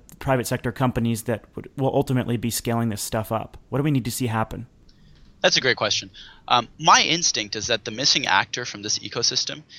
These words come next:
Speaker 2: is large companies. So I've compared clean tech, uh, as a sector to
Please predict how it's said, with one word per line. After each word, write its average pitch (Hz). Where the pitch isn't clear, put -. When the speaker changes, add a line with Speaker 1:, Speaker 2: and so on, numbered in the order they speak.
Speaker 2:
is 123
large 117
companies. -
So 113
I've -
compared 180
clean 143
tech, -
uh, 95
as 110
a 113
sector 104
to 104